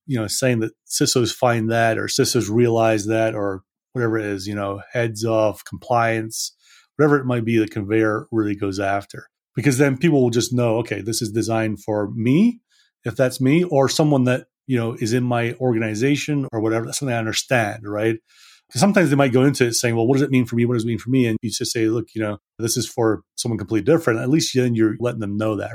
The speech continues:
right? The second point I pick up on, and I think this is probably the, the more important one,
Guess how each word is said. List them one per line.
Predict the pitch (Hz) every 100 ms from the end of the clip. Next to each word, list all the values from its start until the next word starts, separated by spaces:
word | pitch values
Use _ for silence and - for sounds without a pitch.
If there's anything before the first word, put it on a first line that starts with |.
| -
right? | 113 117 - _ _ _ _ _ _
The | - 156 160 156 151 165
second | - 254 262 233 170
point | - 151 139 135
I | 123
pick | 135 117
up | 120 110
on, | 113 101 104 107 - -
and | 120
I |
think | 120 233
this | 156 143
is |
probably | 120 139 120
the, | 110 110 101 - 127
the |
more | 113 117
important | 113 - 117 120 107
one, | 101 101 101